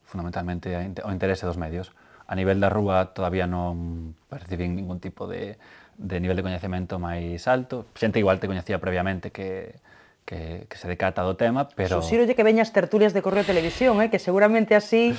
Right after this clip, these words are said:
Speaker 2: <laughs> eh, pois sí que empezarán a recoñecer pola rúa, eh.
Speaker 1: Eu non estou dicindo que quero que me recoñezan pola rúa, digo, eh, falo dun feito, que sí que é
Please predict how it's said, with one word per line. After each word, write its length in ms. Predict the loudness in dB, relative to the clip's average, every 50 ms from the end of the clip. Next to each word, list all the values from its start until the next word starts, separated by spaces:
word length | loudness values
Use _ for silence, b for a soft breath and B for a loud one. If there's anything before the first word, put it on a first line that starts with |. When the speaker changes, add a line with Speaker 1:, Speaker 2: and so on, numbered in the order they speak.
| B B B
Speaker 2:
<laughs> 220 | B -8 B 4
eh, 480 | 6 6 6 6 6 6 4 4 2 2
pois 160 | -2 -4 -2
sí 80 | 6 8
que 80 | 10
empezarán 400 | 10 10 8 6 6 8 8 8
a 80 | 8 8
recoñecer 400 | 6 4 4 2 2 2 0 0
pola 240 | 2 4 6 6 4
rúa, 320 | 4 2 0 0 0 -2
eh. 80 | -4 -6 -10
Speaker 1:
Eu 160 | -8 -6 -4
non 160 | -2 0 0 0
estou 240 | -2 -2 -4 -4
dicindo 240 | -2 -2 -2 -2 -2
que 160 | -2 -2 -2
quero 160 | 0 2 6 8
que 160 | 10 10 12
me 80 | 12
recoñezan 360 | 12 12 12 12 12 12 12 12
pola 160 | 10 10 10 10
rúa, 240 | 10 8 8 8
digo, 240 | 6 4 2 0 -4 -6
eh, 220 | -6 -6 -6 -6 -8 -10 -14 -18 -10
falo 240 | -4 -2 0 0 0
dun 160 | 0 0 2
feito, 320 | 4 4 2 2 2 -4
que 160 | -8 -10 -10
sí 160 | -8 -8 -8 -6
que 80 | -6
é 60 | -8